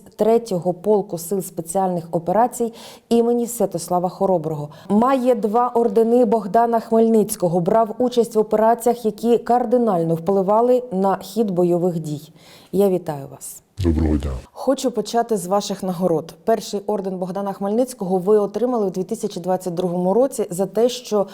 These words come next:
Speaker 1: визначили координати противника в тилу. Розкажіть, що для цього треба знати і вміти, і як ви це робили?
Speaker 2: Будь-яка підготовка військовослужбовця третього полку сил спеціальних операцій вимагає надзвичайно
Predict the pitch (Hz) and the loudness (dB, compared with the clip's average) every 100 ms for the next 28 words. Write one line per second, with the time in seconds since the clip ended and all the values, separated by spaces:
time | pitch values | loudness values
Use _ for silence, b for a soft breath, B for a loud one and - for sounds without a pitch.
0 | B - 185 220 220 196 190 196 185 185 | B -10 0 2 2 -2 -4 -2 -2 0
1 | 190 185 196 196 185 170 165 160 - 240 | 0 0 -2 -2 -2 -4 -6 -2 0 2
2 | 226 233 202 185 165 185 190 190 - 196 | 0 2 0 0 -2 0 0 0 -2 2
3 | 190 185 147 - - _ _ _ _ - | 2 0 -2 -14 -20 _ _ _ _ -20
4 | B B - 208 208 240 240 277 - - | B B -2 -2 0 0 0 -4 -6 -10
5 | - 254 262 208 208 - 233 202 202 208 | -6 0 0 0 -4 0 0 0 -2 -4
6 | 190 185 165 190 185 180 175 185 170 214 | 0 -2 -2 -2 0 -2 -2 -2 0 2
7 | 269 269 147 - _ _ _ _ _ B | 2 -2 -10 -10 _ _ _ _ _ B
8 | B B 190 196 190 165 160 147 151 151 | B B 0 2 0 -6 -8 -8 -12 -14
9 | - _ _ 87 101 95 90 85 85 82 | -16 _ _ -8 -4 -2 -4 -6 -6 -10
10 | 87 104 107 95 82 78 76 82 - 82 | -4 -2 -2 -4 -8 -8 -10 -12 -12 -14
11 | - 85 80 90 92 92 - 78 - 90 | -10 -10 -6 -4 -4 -6 -12 -10 -4 -4
12 | - 85 80 90 85 80 - 80 82 - | -4 -8 -6 -6 -6 -10 -12 -10 -12 -10
13 | 87 82 - 82 85 87 95 - 80 78 | -10 -10 -14 -12 -6 -4 -4 -6 -10 -8
14 | 80 85 85 82 82 80 82 - 92 85 | -6 -4 -2 -4 -6 -10 -8 -4 -4 -4
15 | 80 | -10